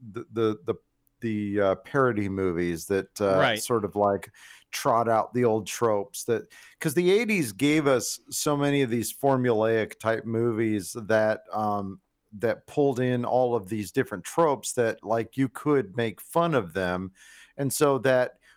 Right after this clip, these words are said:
Speaker 1: when you're watching these movies, you begin to see the formula, and it kind of mutes that intense feeling that
Speaker 2: Yeah.
Speaker 1: you had when you were seeing them as a younger person.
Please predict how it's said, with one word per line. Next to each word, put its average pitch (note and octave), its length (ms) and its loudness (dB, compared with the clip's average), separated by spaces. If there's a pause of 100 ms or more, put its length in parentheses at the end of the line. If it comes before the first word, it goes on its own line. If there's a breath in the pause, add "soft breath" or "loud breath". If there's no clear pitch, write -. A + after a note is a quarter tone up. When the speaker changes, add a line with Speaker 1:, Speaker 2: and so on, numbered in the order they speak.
Speaker 1:
when C#3+ 200 0
you're C#3 120 2
watching C3+ 560 0
these A#2 220 -2
movies, A#2 640 -2
you B2 260 -2
begin A#2+ 360 0
to A2+ 60 -2
see - 200 -2
the G#2 100 0
formula, A#2 800 2
and A#2 120 -4
it G#2+ 140 -6
kind C3 260 0
of F#2+ 100 -2
mutes A#2+ 580 0 (260)
that G#2 360 2 (420)
intense A#2 540 -4
feeling B2 480 0
that G#2 80 2
Speaker 2:
Yeah. G#2 140 0
Speaker 1:
you G#2 100 -2
had G#2 380 0
when A2 200 0
you G#2+ 140 0
were G2+ 160 2
seeing A2+ 320 -2
them G2 160 -2
as F2+ 160 -4
a G2+ 60 -10
younger F#2+ 320 -2
person. G2 500 -4